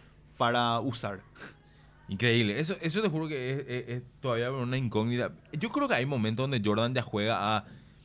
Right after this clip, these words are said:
Speaker 2: "No sé, voy a probar esto a ver si me, qué me dicen". Te juro que ya es un juego para él.
Speaker 1: Y bueno, si hizo la entrevista con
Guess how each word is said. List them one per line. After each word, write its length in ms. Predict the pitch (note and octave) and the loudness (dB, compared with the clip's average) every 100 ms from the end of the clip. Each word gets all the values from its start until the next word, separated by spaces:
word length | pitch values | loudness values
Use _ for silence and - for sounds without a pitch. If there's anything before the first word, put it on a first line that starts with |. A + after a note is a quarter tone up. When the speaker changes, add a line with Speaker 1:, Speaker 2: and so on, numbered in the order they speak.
| - - | -18 -4
Speaker 2:
"No 80 | A#4+ | -4
sé, 220 | - D3 | 0 0
voy 160 | A2 G#4 | 2 0
a 40 | A#4 | 2
probar 320 | F4+ E3+ C#3 | 4 6 4
esto 160 | C3 C#3 | 4 4
a 20 | |
ver 140 | C#3 | 4
si 100 | D3 | 2
me, 260 | F3 C#3+ C#3 | 2 2 4
qué 140 | D#3 | 2
me 100 | D#3+ | 4
dicen". 340 | B2+ G#2 G#2 F#2+ | 2 2 0 0
Te 80 | D#3+ | 2
juro 200 | G#3 B3+ | 2 2
que 80 | |
ya 120 | A#3+ D#3+ | 2 2
es 60 | |
un 100 | F3+ | 2
juego 280 | - A#2+ B2+ | 0 0 2
para 220 | C#3 G2 | 2 0
él. 160 | D#2+ D#2+ | -2 -4
Speaker 1:
Y 60 | E3 | -4
bueno, 340 | B2+ A#2 A2 | -2 -2 -4
si 380 | - C#3 B2+ B2 - - - - | -4 -4 -4 -6 -14 -20 -20 -8
hizo 320 | C#3+ F3+ A3+ | 0 2 4
la 360 | F#3+ D#3 C#3+ C3 | 4 6 4 2
entrevista 720 | B2+ C#3 A#2 A2+ A2+ A2+ G#2 | -2 0 2 2 0 -4 -4
con 360 | C3 B2 A2 | 0 2 2